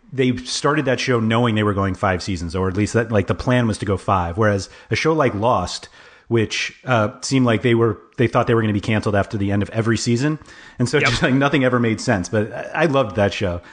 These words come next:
Speaker 1: Um, but one that just ended, uh, or at least somewhat just ended, was The Americans, which is also really high on my list. But, um,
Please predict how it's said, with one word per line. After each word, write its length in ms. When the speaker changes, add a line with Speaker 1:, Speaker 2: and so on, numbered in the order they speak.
Speaker 1:
Um, 380
but 80
one 180
that 100
just 240
ended, 500
uh, 300
or 80
at 80
least 380
somewhat 340
just 180
ended, 200
was 100
The 100
Americans, 600
which 140
is 80
also 340
really 300
high 160
on 80
my 100
list. 280
But, 140
um, 440